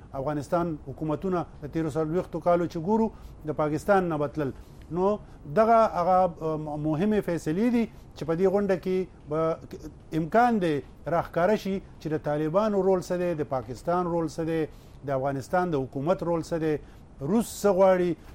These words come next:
روس د طالبانو سره خبرې اترې غواړي که نه، په افغانستان کې جګړې ته، یعنی دا، دا اوږدول غواړي. د روس هغه دغه، دغه خیال دی، پالیسي ده چې امریکا په افغانستان کې ګیره کړي، نو بیا روس د دې طاقت لري.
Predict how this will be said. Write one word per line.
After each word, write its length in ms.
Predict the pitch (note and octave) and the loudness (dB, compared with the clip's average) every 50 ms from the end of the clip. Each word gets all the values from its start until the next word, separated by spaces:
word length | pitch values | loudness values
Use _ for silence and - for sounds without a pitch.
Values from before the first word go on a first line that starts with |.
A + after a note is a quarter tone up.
| - - - D3 F3 | -20 -10 -6 -2 -2
روس 120 | A3 F#3+ D#3 | -2 0 -2
د 80 | G3 F3+ - | -2 2 4
طالبانو 340 | F#3 F3+ F#3 F#3+ G#3 G#3 F#3+ | 6 6 6 6 4 4 2
سره 180 | C#3+ F#3+ F3 D#3 | 2 2 2 2
خبرې 260 | - E3+ E3 F#3 F#3 F3 | 2 2 4 4 4 4
اترې 220 | - G3+ F#3+ F#3+ F3 | 4 4 4 4 6
غواړي 280 | F#3 F#3+ F#3 F#3 F3+ E3+ - - - - - - | 6 4 4 4 2 0 -2 -6 -12 -20 -12 -6
که 100 | - D#3+ | -4 -2
نه، 140 | E3+ F#3 F#3+ F3+ D#3 - | 2 2 2 2 2 2
په 40 | D#3+ D3+ | 0 0
افغانستان 440 | C#3+ D#3 D#3+ D#3+ C#3+ - F#3 F#3 E3 | 2 0 0 -2 0 0 -2 -2 0
کې 100 | - E3 C#3+ D3+ | -2 -2 0 0
جګړې 240 | C#3+ C#3+ F3 F#3+ F#3+ G3 | 0 2 2 0 4 4
ته، 180 | G3+ F#3 F3 - - - - - - - - - D3+ | 4 4 4 2 -4 -12 -20 -20 -20 -18 -10 -6 -4
یعنی 240 | D3+ D#3 D#3 D#3 D3+ | -2 0 0 0 2
دا، 260 | C#3+ F3 F#3+ F#3+ C#3+ | 2 4 4 4 4
دا 140 | C#3 E3+ F#3 | 6 6 6
اوږدول 400 | G3+ G#3+ G3 F#3+ G3 G3 F#3+ F#3 E3+ F#3 | 6 6 4 4 4 6 6 6 6 6
غواړي. 300 | F#3 F#3 F3+ F3 E3+ D#3 - - - - - - - | 6 6 6 4 2 0 -2 -6 -14 -20 -20 -10 -6
د 40 | D3 | -2
روس 260 | D#3 F#3 G#3+ G#3 - - - - - - - - - - - - - | 0 0 0 0 -2 -6 -14 -18 -20 -20 -20 -20 -20 -20 -20 -8 -4
هغه 200 | D#3+ D#3+ F3+ F#3 F#3 F#3 - - E3 D3+ D3 D#3+ D3+ C3+ D3+ | 0 2 4 4 4 2 -2 -6 -8 -8 -10 -10 -8 -2 2
دغه، 160 | F#3+ G3 F#3 D3 C#3 E3+ | 2 2 2 2 2 4
دغه 180 | G3+ G3 G#3+ G3 | 4 6 4 4
خیال 440 | - - - G3 G3 F#3+ F#3+ F#3+ F#3 | 2 0 2 4 6 6 6 4 4
دی، 100 | F#3+ F#3 | 2 2
پالیسي 360 | - F#3+ F3+ F3+ F3 D3+ F3+ | 4 4 4 4 2 -2 0
ده 200 | F3+ F#3+ F3+ - - - - - - - | 2 2 2 2 -2 -8 -20 -20 -10 -4
چې 60 | F#3 F3 D#3+ | 0 0 0
امریکا 320 | E3 E3+ E3+ D#3 - G3+ G#3 G3+ G3+ F#3 E3 - | 2 0 0 2 4 6 6 6 6 4 2 2
په 80 | - F3+ | 2 4
افغانستان 520 | F3 D#3+ F3+ F3 E3+ - - F#3+ F#3 F3 | 4 4 4 2 2 2 2 2 2 0
کې 100 | - F#3+ E3+ E3+ | -2 -4 0 2
ګیره 200 | F#3+ F#3+ F#3 F3+ - | 4 4 4 2 0
کړي، 120 | F#3 F#3 F3 - - - - - | -4 -6 -6 -8 -10 -16 -14 -6
نو 120 | D#3 D#3+ D#3+ | -4 -2 2
بیا 220 | D#3 F#3+ G3+ G3+ G3+ G3 - - - - D#3 | 4 6 6 6 6 4 2 -2 -8 -8 -2
روس 260 | D#3+ A3 A#3 - - | 0 0 0 0 0
د 160 | F3+ F3+ D#3+ | 0 0 0
دې 160 | G3 G3+ - | 0 0 2
طاقت 400 | - F3+ E3 - F#3+ F#3 D3+ D#3+ | 2 2 4 4 2 0 0 0
لري. 300 | E3 D#3+ D#3+ F3 G#3 A3 | 0 0 2 4 4 4